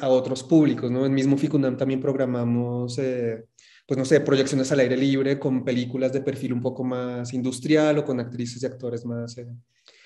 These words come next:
reconocidos, así, o sea, como que es importante, mm,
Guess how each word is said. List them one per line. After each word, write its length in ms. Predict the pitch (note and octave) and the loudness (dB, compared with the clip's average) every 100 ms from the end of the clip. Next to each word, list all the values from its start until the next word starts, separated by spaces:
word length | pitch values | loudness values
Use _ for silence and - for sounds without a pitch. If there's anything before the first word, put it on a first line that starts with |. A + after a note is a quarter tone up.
| _ _ - | _ _ -8
reconocidos, 760 | B2+ C3+ C3+ C3 D#3+ D#3+ D3 | -4 -2 -2 2 6 6 6
así, 120 | C#3 | 2
o 60 | C#3+ | 0
sea, 80 | D3 | 2
como 160 | C#3+ C#3 | 0 0
que 80 | |
es 80 | C#3+ | 0
importante, 760 | E3+ E3 D3+ C3 B2+ C3 C3+ C3+ | 0 2 2 0 0 -2 -4 -2
mm, 480 | C#3 C3+ B2 A#2+ | -4 -4 -6 -10